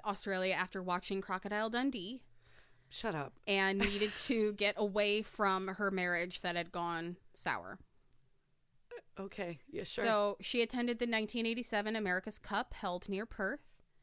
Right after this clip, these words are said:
Speaker 2: Mm.
Speaker 1: And it's said that she was very, very charismatic, free spirit, easily made friends, and ended up making friends with someone who was working on the Lady G,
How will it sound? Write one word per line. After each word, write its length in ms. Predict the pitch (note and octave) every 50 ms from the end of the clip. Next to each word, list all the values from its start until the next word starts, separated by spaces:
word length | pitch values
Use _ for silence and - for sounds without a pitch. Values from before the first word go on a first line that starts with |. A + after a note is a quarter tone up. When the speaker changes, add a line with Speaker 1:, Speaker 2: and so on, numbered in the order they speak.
| _ - - - - - _ -
Speaker 2:
Mm. 120 | G3+ F#3+ C#3+ -
Speaker 1:
And 400 | G#3 G3+ F#3+ F#3+ F#3+ F#3+ F#3+ - - _ _ _ _ - _ _ - - - -
it's 200 | G#3+ G#3 - - G3+ -
said 260 | - - C4+ C4 B3
that 120 | C#4 C4+ -
she 120 | - C#4+
was 140 | C4 B3 G#3
very, 440 | F#3 F#3 G#3 A#3 A#3+ A#3+ B3+ C4 C4
very 340 | A#3 B3 A#3 A3+ A3+ A3
charismatic, 960 | A3 - - G3+ F3+ F3+ F3+ F3+ - A#3 B3+ C4 C4 B3+ B3 B3+ B3+ A#3+ - A3+
free 240 | - - - F3+
spirit, 680 | E3 - - - - - G#3+ G#3+ G#3+ G#3 G#3 G#3+ G#3 G#3 -
easily 540 | - A#3+ B3 C4 C4+ C4 C4 C4 B3+ A#3+ A#3
made 220 | G#3 G3+ G3 F#3+ F#3
friends, 560 | - - F#3 E3+ E3+ E3+ D#3+ E3 E3+ - - - - - - - - - - -
and 100 | - C#4+
ended 220 | D4+ D#4 D#4 E4+ F#4
up 100 | F4 C4
making 320 | D#4+ E4+ D#4+ - E4 E4+
friends 480 | E4 - - - B3 A#3+ A#3 A#3+ - -
with 120 | A#3+ A#3
someone 420 | - - A3 G#3 G#3+ G#3 G#3 G#3 - -
who 380 | A#3+ G#3 G3+ G3+ G3 G3 G3 -
was 240 | - G3+ G3+ F#3 -
working 360 | - G3 F#3+ - G#3 F#3+ F#3 - -
on 260 | F3 F3+ F3 F3 F3+
the 100 | F3+ F#3+
Lady 380 | F3+ E3 E3+ E3 - C3+ D#3 - -
G, 420 | - - E4+ F#4 C#4+ - - -